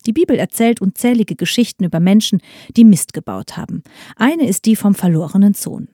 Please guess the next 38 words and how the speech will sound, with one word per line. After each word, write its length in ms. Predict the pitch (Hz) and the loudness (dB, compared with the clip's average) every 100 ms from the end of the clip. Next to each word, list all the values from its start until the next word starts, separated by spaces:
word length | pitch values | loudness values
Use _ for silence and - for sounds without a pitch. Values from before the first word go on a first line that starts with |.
| _ | _
Eigentlich 400 | - 269 277 226 | -2 2 4 4
sind 140 | 226 202 | 4 2
es 180 | - | 0
zwei 260 | - 196 143 | -6 -4 -4
verlorene 540 | - 143 135 156 156 | -6 -10 -10 -8 -8
Söhne. 360 | 151 - - - - _ - - | -8 -10 -10 -12 -16 _ -20 -14
Einer, 300 | - 190 262 | 0 4 6
der 160 | 185 175 | 4 0
abhaut 400 | 226 - 240 208 | -4 -2 -2 -2
und 120 | 170 | -4
das 160 | 160 - | -6 -6
Erbe 280 | 175 196 196 | -4 -2 -4
verprasst, 560 | 175 - 220 240 - - _ _ | -6 -6 -4 -4 -8 -20 _ _
und 200 | - 269 | -4 -2
einer, 280 | 196 185 190 | 0 2 2
der 140 | 175 165 | 0 -4
zwar 160 | 165 | -6
beim 180 | - 170 | -6 -8
Vater 400 | - 185 - 202 | -4 -2 0 0
bleibt, 380 | 180 175 - - _ - _ | 0 -2 -2 -10 _ -20 _
aber 200 | 226 220 | 0 0
so 180 | 208 320 | 2 0
unzufrieden 600 | 202 214 214 - 214 190 | 2 2 0 -2 0 0
ist, 240 | 185 - - _ | -2 -6 -10 _
dass 160 | 208 220 | -4 -2
er 60 | |
vom 180 | - 240 | 2 4
Neid 300 | 196 139 - | 4 2 -4
zerfressen 580 | 208 196 - 135 - - | -6 -6 -8 -10 -12 -14
wird. 220 | - - _ _ _ - | -18 -20 _ _ _ 0
Der, 240 | 247 254 | 2 2
der 180 | 254 - | -2 -4
abhaut, 380 | 208 - 220 214 _ _ _ | -4 0 0 0 _ _ _
kommt 180 | - 269 | -2 0
eines 280 | 170 165 170 | 0 -2 -2
Tages 420 | - 160 190 - | -4 -4 -4 -6
reumütig 540 | 151 151 147 - 160 - | -8 -6 -8 -10 -10 -8
zurück. 400 | 208 - - | -8 -8 -18